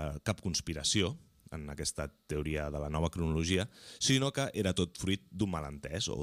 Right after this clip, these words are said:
de, o, o d'una incompetència o d'una malinterpretació o de, mm, una manipulació interessada, però dona explicacions perquè, per, per,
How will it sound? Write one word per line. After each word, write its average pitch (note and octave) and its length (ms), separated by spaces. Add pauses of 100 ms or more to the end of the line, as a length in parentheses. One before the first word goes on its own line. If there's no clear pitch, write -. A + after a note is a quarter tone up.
de, D2 200
o, D#2+ 220
o - 220
d'una D2 180
incompetència B2 880
o G#2+ 120
d'una E2+ 260
malinterpretació D#2+ 960 (800)
o G#2+ 220
de, G2 140 (920)
mm, D2+ 580 (400)
una F#2 160
manipulació F#2 540
interessada, F#2+ 580
però C#3+ 320 (500)
dona A2 240
explicacions A2 920
perquè, D#2 680
per, D2 180
per, C#2+ 200